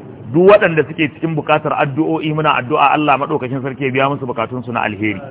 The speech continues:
Wanda suke cikin damuwoyi Allah ya yi musu damuwoyinsu. Mu da muke nan muna addu'a subhanahu wa ta'ala ya biya mana bukatunmu na alheri mu ma, ya sa Qur'ani ya cece mu, ya ƙara mana lafiya da imani,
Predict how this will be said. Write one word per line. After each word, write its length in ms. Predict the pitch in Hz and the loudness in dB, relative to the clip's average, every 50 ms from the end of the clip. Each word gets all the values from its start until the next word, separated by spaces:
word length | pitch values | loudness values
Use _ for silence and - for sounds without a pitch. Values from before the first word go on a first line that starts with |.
| - - - - - - - - 98 | -16 -16 -16 -16 -16 -16 -14 -6 0
Wanda 280 | 113 151 180 180 165 | 2 4 4 4 2
suke 200 | - - 165 147 - | 2 0 -2 -2 -2
cikin 200 | - 151 151 151 | 0 0 2 6
damuwoyi 400 | 156 156 156 156 156 156 156 160 | 6 8 8 8 8 6 6 6
Allah 260 | 160 160 156 151 135 139 | 6 6 6 6 6 8
ya 100 | 147 151 | 8 8
yi 80 | 147 139 | 6 6
musu 200 | 139 123 120 123 | 4 0 -2 0
damuwoyinsu. 680 | 123 123 123 123 127 127 127 127 127 127 123 - - - - - - - - - - - | 2 2 2 2 2 2 2 2 2 0 -2 -4 -10 -12 -12 -14 -14 -14 -14 -14 -10 -2
Mu 180 | - 151 185 196 | 4 8 8 10
da 120 | 175 175 | 10 8
muke 600 | 156 165 165 - 156 151 139 135 127 117 107 - 117 | 8 6 4 4 6 6 8 8 6 4 2 0 -2
nan 420 | 123 131 165 180 175 165 156 147 - | 0 4 4 6 6 4 0 -4 -4
muna 220 | 139 151 165 165 156 135 | -4 2 4 4 4 4
addu'a 360 | 131 127 156 160 - 139 - | 2 2 2 2 2 2 0
subhanahu 460 | - 120 123 120 151 165 160 156 127 127 | 0 0 2 6 6 6 6 6 4 2
wa 100 | 143 151 - | 2 2 2
ta'ala 560 | 143 127 139 147 151 156 156 156 147 - - - - - - - - - | 2 4 8 8 10 10 10 8 8 4 -2 -12 -16 -16 -18 -20 -8 -2
ya 120 | 113 127 | -2 0
biya 240 | 123 120 160 165 165 | 4 6 8 8 8
mana 180 | 165 165 165 151 | 8 6 4 2
bukatunmu 460 | 135 127 131 123 117 151 147 143 135 | 2 2 0 0 0 0 -2 0 2
na 100 | 139 135 | 2 4
alheri 380 | 135 123 113 117 135 139 131 123 | 2 2 2 2 2 2 2 2
mu 180 | 117 131 143 147 | 2 2 4 6
ma, 140 | 156 156 151 139 - - - - - - | 8 6 6 6 2 -6 -16 -16 -14 -8
ya 80 | - 117 - | -8 0 6
sa 120 | 180 175 170 | 6 6 8
Qur'ani 400 | - 151 143 143 156 156 156 143 | 8 6 6 8 6 6 6 2
ya 80 | 135 127 | -2 -2
cece 320 | - 127 120 - 160 160 | -2 -2 0 2 2 2
mu, 100 | 156 143 | 2 2
ya 80 | 131 120 | 2 6
ƙara 320 | - 165 175 165 160 151 | 8 8 10 10 10 8
mana 180 | 151 151 147 139 | 6 4 4 6
lafiya 380 | 143 156 156 - 156 151 139 | 6 6 6 6 4 2 2
da 60 | 127 123 - | 2 0 0
imani, 480 | 165 170 175 180 175 175 170 160 151 | 2 2 6 6 6 6 6 2 -2